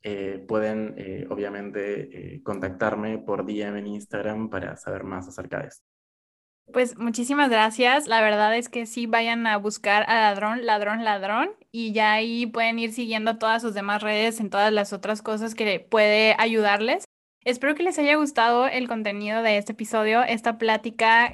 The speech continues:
Speaker 2: que dos personas que no se conocían, al final terminamos teniendo muchas cosas en común, ¿no? <laughs> A veces pensamos que no y vemos a las personas y decimos, "No, pues no tenemos nada en común", y nos puede sorprender.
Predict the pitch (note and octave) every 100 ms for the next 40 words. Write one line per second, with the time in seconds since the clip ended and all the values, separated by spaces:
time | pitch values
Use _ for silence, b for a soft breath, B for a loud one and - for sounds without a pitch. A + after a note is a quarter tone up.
0 | A3+ A3+ G#3+ G#3 G3+ G#3+ A3+ B3 A#3+ B3
1 | B3+ B3+ A3 G#3+ A#3+ A#3 G3+ A3+ A3 A3+
2 | D4+ D#4+ - A#3 A#3+ G#3+ G3+ G#3 A3+ A3+
3 | G3+ G#3+ A3 A3+ G3 G3+ G#3+ G#3+ A#3 A3
4 | A3 G#3+ A#3 G#3+ G3+ G3 F#3+ C#4+ F4+ -
5 | D#4 D4 D4 D4 - F4+ - - - A#3+
6 | A#3 C4+ C4+ A#3+ A3 A#3 B3+ A#3 A3 A3
7 | D4 F#4+ A3+ G#3+ A#3 B3+ B3 A#3+ A3 A3
8 | G#3+ A#3+ A#3+ G3+ G#3 G3+ G#3 A3+ A3 G#3
9 | G3 G#3+ A3 A3 A3 G#3+ G3 G3+ A#3+ F4+
10 | - A#3 C4 D4+ B3 A3+ G#3 G#3 A3 G3+
11 | F#3+ G3+ G#3